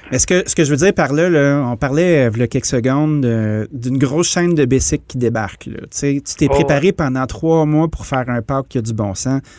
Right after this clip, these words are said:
Speaker 1: On parle de banquets, de salles de réception, de boîtes pour emporter. Il y a un paquet de mécanismes qui sont là. Puis quand t'enlèves le trois quarts des mécanismes, veux, veux pas, t'es préparé pour des trucs. As-tu réussi à convertir ces ventes-là en,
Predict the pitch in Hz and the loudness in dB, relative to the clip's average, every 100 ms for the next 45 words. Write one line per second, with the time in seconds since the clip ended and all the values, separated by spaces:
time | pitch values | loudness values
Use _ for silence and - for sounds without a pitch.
0 | - - 120 143 139 123 113 143 156 151 | -14 -8 -2 0 0 0 0 2 0 0
1 | 156 156 160 135 120 - 156 156 139 131 | 2 2 -2 -4 -2 0 0 0 0 -2
2 | 127 107 - 123 123 - - - - 123 | -4 -6 -6 -4 -6 -8 -18 -10 -4 0
3 | 160 196 196 147 139 135 123 - 139 143 | 2 2 2 2 2 2 0 0 0 0
4 | - - - - 135 151 233 254 220 160 | -2 -16 -8 -2 0 2 4 4 4 2
5 | 175 220 - - - 139 131 185 285 - | 2 0 -2 -2 0 2 4 4 2 -2
6 | - 190 185 180 254 180 - 151 143 170 | -2 0 2 2 2 2 2 0 2 2
7 | 160 143 135 135 139 214 - 135 120 120 | 4 2 2 2 2 2 0 -2 -2 -2
8 | 131 185 208 147 - 135 127 175 170 127 | 0 0 0 -2 -4 -2 0 0 0 0
9 | 117 - 160 - - - - 135 - 143 | 0 0 -4 -4 -16 -20 -4 -2 0 2
10 | 151 143 226 214 175 135 127 - 175 - | 2 4 2 2 2 2 0 0 0 2
11 | 143 127 123 - 170 165 131 117 | 2 2 0 0 0 2 2 0